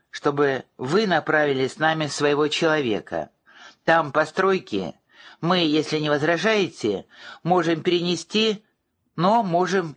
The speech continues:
и купить. Решайте сами. И я видел у вас много заготовленного леса. Будем благодарны, если какую-то часть продадите нам". Главный старшина посмотрел на справа стоявшего,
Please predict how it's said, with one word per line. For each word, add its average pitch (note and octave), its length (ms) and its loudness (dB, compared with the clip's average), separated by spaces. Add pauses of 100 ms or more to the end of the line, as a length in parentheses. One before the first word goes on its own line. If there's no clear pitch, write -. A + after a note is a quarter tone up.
и D#3 160 0
купить. - 720 -6 (180)
Решайте E3 540 0
сами. D#2+ 500 -6 (880)
И D#3 80 0
я F#3+ 180 4
видел F#3+ 280 0
у F3+ 60 0
вас F#3+ 320 2
много D#3+ 340 0
заготовленного D#3 720 0
леса. F#2 580 -4 (480)
Будем D3 320 0
благодарны, C#3 840 0 (280)
если D3 320 0
какую-то F3 540 0
часть A2 400 -2
продадите C3+ 640 -2
нам". E2+ 400 -4 (1500)
Главный A3+ 440 2
старшина G3 600 0
посмотрел D3+ 500 0
на A#2+ 440 0 (220)
справа B2+ 540 0
стоявшего, D3+ 960 0